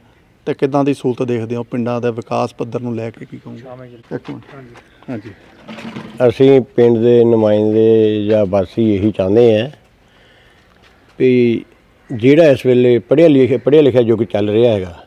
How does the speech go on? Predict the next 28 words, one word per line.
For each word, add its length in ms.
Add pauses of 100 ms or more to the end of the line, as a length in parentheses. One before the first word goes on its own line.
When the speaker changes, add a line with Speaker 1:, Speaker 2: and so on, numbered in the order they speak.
Speaker 1:
ਹੂੰ। 60 (880)
Speaker 2:
ਉਹੋ 240
ਜਿਹੀ 200
education 520
ਪ੍ਰਦਾਨ 340
ਕੀਤੀ 280
ਜਾਵੇ 200
ਸਰਕਾਰ 340
ਵੱਲੋਂ 260 (1300)
ਪੇਂਡੂ 260
ਬੱਚਿਆਂ 360
ਨੂੰ। 180 (1040)
ਕਿਉਂ 140
ਇਹ, 280
ਇਹ 200
ਨਹੀਂ, 420
ਕਿਉਂ 160
ਜਿਹੜੀ 300 (100)
ਅੱਛੀ 260
ਪੜ੍ਹਾਈ 400
ਆ, 40 (380)
ਸ਼ਹਿਰਾਂ 220
ਤੱਕ 120
ਸੀਮਿਤ 280
ਰਹਿ 140
ਗਈ 140
ਉਹ 160
ਹੈ। 140